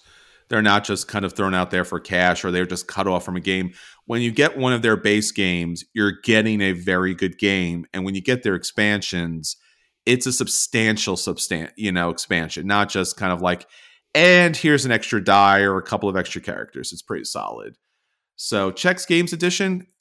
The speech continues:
amazing company. So let's get into them, Anthony. What's our top ten?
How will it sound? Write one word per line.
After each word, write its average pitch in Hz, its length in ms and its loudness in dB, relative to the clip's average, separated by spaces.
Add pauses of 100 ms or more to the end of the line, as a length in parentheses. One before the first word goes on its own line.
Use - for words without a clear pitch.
(400)
amazing 127 500 2
company. 226 400 0
So 117 160 0
let's 135 140 0
get 160 160 2
into 190 200 0
them, 98 120 2
Anthony. 143 340 0
What's 147 220 0
our 160 80 0
top 160 220 0
ten? - 280 -4